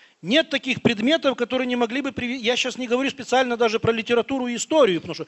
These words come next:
история — это просто книга закона Божьего. А литература русская — это, это младшая сестра Евангелия. Это если уметь преподать это. И всё, что нам нужно, в принципе, для того, чтобы дети получали бессмертную пищу,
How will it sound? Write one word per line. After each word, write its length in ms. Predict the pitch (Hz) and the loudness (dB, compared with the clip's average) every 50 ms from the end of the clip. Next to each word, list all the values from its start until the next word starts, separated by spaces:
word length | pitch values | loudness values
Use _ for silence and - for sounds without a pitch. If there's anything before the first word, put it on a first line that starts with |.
| - - - | -14 -14 -12
история — 360 | - 190 - - 269 285 269 240 - | -10 -10 -4 0 2 2 2 2 2
это 80 | 214 | 0
просто 300 | - - 330 269 - 247 | -2 -2 -2 0 0 0
книга 280 | 233 - 240 233 185 196 | 0 0 0 0 0 0
закона 340 | 165 180 - - 165 165 160 | -2 -2 -4 -4 -4 -4 -4
Божьего. 420 | 147 147 139 127 139 143 170 - _ _ _ _ _ _ _ _ _ _ _ _ _ | -4 -4 -6 -6 -8 -14 -18 -20 _ _ _ _ _ _ _ _ _ _ _ _ _
А 100 | - 175 | -4 -2
литература 540 | 175 185 185 208 202 214 208 - 320 311 285 | -2 0 2 2 2 2 2 2 4 4 4
русская — 340 | 269 277 254 202 - 190 185 190 | 4 4 0 -2 0 0 0 2
это, 160 | 190 196 214 | 2 0 -2
это 240 | 247 247 - - 220 | -2 -2 -4 -4 0
младшая 340 | 226 254 269 262 - 247 | 2 2 2 2 2 0
сестра 300 | 214 233 226 - 226 233 | -2 -4 -2 0 0 0
Евангелия. 580 | 226 226 214 175 156 151 139 135 139 131 143 165 _ _ _ _ _ _ _ _ _ _ _ _ _ _ _ _ _ | 2 2 0 0 0 -2 -4 -10 -12 -14 -14 -18 _ _ _ _ _ _ _ _ _ _ _ _ _ _ _ _ _
Это 180 | - 151 - 185 | -16 -12 -8 -8
если 160 | 185 - 196 | -8 -6 -6
уметь 300 | 226 240 240 247 233 - | -4 -2 0 0 0 0
преподать 520 | - 233 - - 254 233 262 247 185 - - | -2 -2 -2 0 2 4 6 4 4 4 0
это. 340 | 208 170 143 - - 143 - _ _ _ _ _ _ _ _ _ _ _ _ _ _ _ _ _ _ _ _ _ _ - | -4 -4 -4 -6 -14 -20 -20 _ _ _ _ _ _ _ _ _ _ _ _ _ _ _ _ _ _ _ _ _ _ -10
И 100 | 220 208 | -10 -6
всё, 200 | - - 330 302 | -2 0 0 0
что 120 | - 294 | 0 2
нам 160 | 302 294 285 | 2 2 2
нужно, 340 | 285 349 381 370 330 302 285 | 4 4 2 2 2 0 -2
в 80 | - - | -2 -2
принципе, 460 | - 277 269 233 196 - 180 - 180 | -2 -2 -2 -2 -4 -8 -10 -10 -8
для 120 | 165 190 | -6 -4
того, 180 | 202 226 240 247 | -2 0 0 0
чтобы 200 | - - 233 190 | 0 -2 -6 -4
дети 260 | 175 240 294 277 - 214 | -2 0 0 0 -2 -4
получали 540 | - 233 240 240 226 - 262 262 254 220 | -4 -4 -4 -4 -2 0 2 2 2 0
бессмертную 640 | 208 180 226 - - 254 269 269 254 - 240 262 254 | -2 -6 -8 -8 -4 0 2 2 2 2 -2 -6 -4
пищу, 440 | - 262 262 214 160 - - 160 | -4 -2 -2 -2 -2 -4 -6 -8